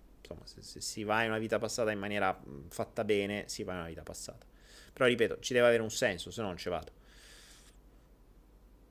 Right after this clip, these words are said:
E infatti mi hanno detto di gente che è andato sul piano astrale. Eh, ragazzi, il piano astrale, eh, lasciatelo perdere. Piano astrale, mondi invisibili, sono due cose diverse. Sono, sono altre cose.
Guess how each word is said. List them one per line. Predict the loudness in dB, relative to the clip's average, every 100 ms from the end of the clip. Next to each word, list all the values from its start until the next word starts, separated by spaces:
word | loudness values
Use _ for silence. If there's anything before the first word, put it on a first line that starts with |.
| -20 -20 -20 -20 -20 -20 -20 -20 -20 -20 -18 -18 -20 -20 -20 -14
E | -8 -2 0 2 0 0 -2 -2 -2 -2 -2
infatti | 0 4 4 4
mi | 2
hanno | 6
detto | 6 4 2
di |
gente | 2 2 2
che | 2
è |
andato | 6 6 6
sul | -2
piano | 0 4 6 6
astrale. | 4 8 10 12 10 8
Eh, | 4 6 8
ragazzi, | 6 6 4 0
il |
piano | 4 4 6
astrale, | 2 2 6 8 8 8 6 4 0
eh, | -4 -2
lasciatelo | -4 -6 -18 -12 -4 0 2
perdere. | 4 2 0 -8 -12 -16 -20 -20 -20 -20 -20 2
Piano | 6 6
astrale, | 6 6 8 10 10
mondi | 6 2 2
invisibili, | 0 -2 -2 -2 -2
sono | 0
due | 4
cose | 4
diverse. | 4 0 -2 -8 -16
Sono, | -14 -14
sono | -16 -14
altre | -14 -14 -14
cose. | -14